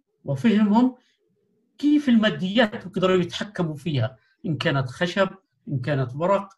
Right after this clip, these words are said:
إن كانت، إن، آه، معدن، إن كان زجاج، إن كان أي شيء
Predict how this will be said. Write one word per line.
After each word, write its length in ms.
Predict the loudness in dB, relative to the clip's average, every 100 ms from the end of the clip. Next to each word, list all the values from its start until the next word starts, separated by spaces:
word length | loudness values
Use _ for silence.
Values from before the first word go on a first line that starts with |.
| _ _ -6
إن 100 | -4
كانت، 440 | -2 0 0 -4 -10 _ -6
إن، 120 | -4 -2
آه، 320 | -2 -2 0
معدن، 560 | 2 0 2 2 2 -4 _ _ _ _ _ -8
إن 100 | -6
كان 220 | -2 -2
زجاج، 420 | 0 2 2 2
إن 120 | -4
كان 340 | -4 -2 -2 -6 _ -8
أي 120 | -4 -4
شيء 420 | -2 -2 -2